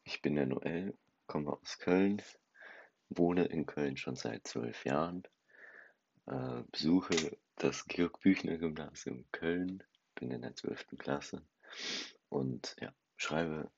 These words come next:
eigentlich jetzt gerade Abitur. Ja, eigentlich sollte ich auch für Geschichte lernen, schreibe ich nächste Woche, aber ich glaube, ich fange hier mit meinem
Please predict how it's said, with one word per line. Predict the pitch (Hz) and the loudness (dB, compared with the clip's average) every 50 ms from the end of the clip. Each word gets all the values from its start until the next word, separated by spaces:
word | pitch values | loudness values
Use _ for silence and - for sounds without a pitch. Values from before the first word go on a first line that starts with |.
| _ _ - | _ _ -2
eigentlich | 64 62 64 67 65 64 64 - - - _ | 0 0 0 0 -2 -4 -4 -8 -12 -16 _
jetzt | - 64 62 - - - - | -4 -2 -2 -2 -4 -6 -2
gerade | - 64 62 64 64 64 62 64 64 60 - _ _ _ _ _ _ _ _ _ - - - - - - _ _ _ _ _ _ _ _ _ - - | -2 0 2 2 2 0 0 -4 -6 -8 -8 _ _ _ _ _ _ _ _ _ -20 -20 -20 -20 -20 -20 _ _ _ _ _ _ _ _ _ -12 -8
Abitur. | - - 73 76 - - - - - - _ _ _ _ _ _ _ _ _ _ _ _ - | -6 -4 -2 -2 -2 -2 -2 -4 -6 -10 _ _ _ _ _ _ _ _ _ _ _ _ -10
Ja, | - - - - _ _ _ _ | -10 -10 -10 -12 _ _ _ _
eigentlich | - 82 95 95 92 - | 6 6 8 8 6 6
sollte | - 69 69 - - | 4 2 2 0 -2
ich | - | -4
auch | 67 67 | -4 -4
für | - - 67 | -2 -2 -2
Geschichte | 64 - - 82 78 - - - 76 | -2 2 0 0 0 0 0 0 0
lernen, | 71 76 76 73 73 76 78 - - _ _ _ | 2 2 0 0 -2 -6 -10 -12 -16 _ _ _
schreibe | - - - 64 64 65 64 | -8 -4 -2 -2 -2 -2 -4
ich | - - | -6 -8
nächste | - 69 - - - 67 67 | -10 -10 -8 -8 -8 -4 -2
Woche, | 69 67 - - - - - - _ | -2 -4 -4 -8 -16 -20 -20 -18 _
aber | - - 60 62 58 58 - _ - - - - - - - - - - - - | -6 -6 -6 -6 -8 -12 -14 _ -14 -10 -10 -8 -10 -10 -12 -16 -20 -18 -12 -12
ich | - - | -10 -4
glaube, | - 78 73 71 69 71 69 67 - _ _ _ _ _ - - - - - - - - - - - _ _ _ _ _ _ _ _ _ _ | 0 0 0 0 0 -4 -8 -8 -12 _ _ _ _ _ -20 -20 -20 -20 -20 -20 -20 -20 -20 -20 -20 _ _ _ _ _ _ _ _ _ _
ich | - 92 90 - - - | 2 2 4 2 0 -2
fange | - - 78 78 78 78 | -2 -2 -2 0 0 -2
hier | 73 73 76 73 | -2 -2 -2 -2
mit | 73 71 69 | -2 -4 -2
meinem | - 69 65 71 71 - - | -2 0 0 0 0 -2 -4